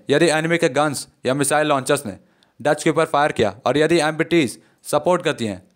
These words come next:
फेल करने के लिए, सरपास करने के लिए एनिमी को, तो डच होगा, वो पूरी तरह निस्ते नाबूद हो जाएगा, जो कि रिजल्ट होगा failure of breaching operation में। और फेल्योर पहले अटेम्प्ट का ब्रीचिंग में, वो डिसिसिवली इम्पैक्ट करेगा पूरे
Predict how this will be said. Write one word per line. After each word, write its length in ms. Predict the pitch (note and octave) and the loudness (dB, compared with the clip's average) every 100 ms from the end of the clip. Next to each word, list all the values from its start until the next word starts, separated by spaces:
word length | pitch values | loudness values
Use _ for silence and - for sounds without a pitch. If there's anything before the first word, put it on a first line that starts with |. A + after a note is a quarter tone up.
| _ | _
फेल 180 | D#3 E3+ | 2 2
करने 180 | E3 D3+ | 2 0
के 40 | |
लिए, 80 | D#3 | 0
सरपास 440 | D3+ C#3+ D3+ D3+ D3+ | 0 -2 0 -2 0
करने 180 | D3 | -4
के 60 | C#3 | 0
लिए 100 | C#3+ - - - | 0 -2 -8 -4
एनिमी 260 | C3+ D3 D3+ | -2 0 0
को, 180 | G#2 F2 - _ | 0 -2 -14 _
तो 80 | - | -4
डच 320 | C3+ C#3 E3 C#3 | -2 0 0 0
होगा, 220 | G#2 F#2 - | -2 -6 -4
वो 60 | B2 A2+ _ - | -6 -6 _ 0
पूरी 140 | D3+ | 0
तरह 180 | D#3 D#3 | 2 0
निस्ते 240 | D#3 C3+ D3+ | 0 -2 0
नाबूद 320 | C3+ D3 D3+ | 2 2 2
हो 60 | C3+ | 2
जाएगा, 260 | A#2+ A#2 A#2 _ _ | 2 0 -4 _ _
जो 140 | C3 D3+ | -2 0
कि 100 | D#3 | 2
रिजल्ट 300 | D3 E3+ E3+ | 2 2 4
होगा 160 | E3 | 2
failure 300 | D#3+ D#3 D#3+ | 2 2 4
of 100 | D3+ | 2
breaching 340 | C3 C3+ D3+ C#3+ | 0 0 0 -2
operation 340 | B2+ A#2 A#2+ | 0 0 0
में। 120 | G2+ - _ _ - | -6 -12 _ _ -4
और 80 | B2 | 0
फेल्योर 360 | D#3 E3 F#3+ | 2 4 2
पहले 260 | F#3 D#3 E3+ | 2 0 0
अटेम्प्ट 320 | D#3+ D#3+ - | 0 -2 0
का 100 | A#2 | -2
ब्रीचिंग 340 | G#2+ C#3 D3 G#2+ | 0 0 0 0
में, 100 | - - _ _ _ _ _ | -4 -14 _ _ _ _ _
वो 120 | - C#3 | -2 0
डिसिसिवली 540 | D3 F3 E3 E3+ E3+ | 2 2 2 2 2
इम्पैक्ट 300 | D3+ D#3+ D#3+ | 0 -4 0
करेगा 280 | D#3+ D#3 D3+ | 0 0 0
पूरे 340 | D#3+ E3+ E3 | 2 4 4